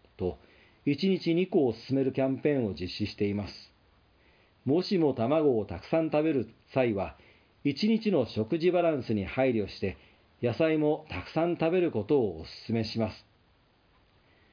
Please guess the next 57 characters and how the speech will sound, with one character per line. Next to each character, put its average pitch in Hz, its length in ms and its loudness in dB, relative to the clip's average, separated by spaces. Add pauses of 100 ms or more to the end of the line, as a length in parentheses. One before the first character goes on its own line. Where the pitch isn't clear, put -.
(580)
こ - 140 2
れ 156 80 8
は 165 200 6
卵 175 520 2
を 135 60 2
販 139 240 -2
売 139 240 2
し - 60 -12
て 147 160 4
儲 123 240 0
け 143 120 0
た 143 160 2
い 113 320 -2
業 123 220 2
界 143 220 2
側 139 200 2
の 135 140 0
プ - 200 -6
ロ 127 120 2
パ 151 160 2
ガ 165 120 2
ン 175 100 -2
ダ 147 100 2
と 117 140 0
い 113 100 2
う 117 40 0
こ 120 120 -4
と 131 140 0
を 95 200 2
忘 80 180 -8
れ 123 120 2
な 139 100 0
い 139 80 0
で 110 80 -2
く 104 100 -8
だ 85 140 -8
さ 101 140 -4
い。 80 120 -10 (1500)
卵 190 340 2
に 147 120 0
健 143 160 0
康 170 260 2
効 175 200 2
果 160 100 -2
が 135 160 2
あ 151 40 2
る 151 100 0
と 135 120 2
い 113 160 2
う 104 40 -4
研 127 240 -2
究 135 200 0
も 131 200 0
あ 123 40 2
り 123 100 0
ま 127 120 -2
す。 - 160 -18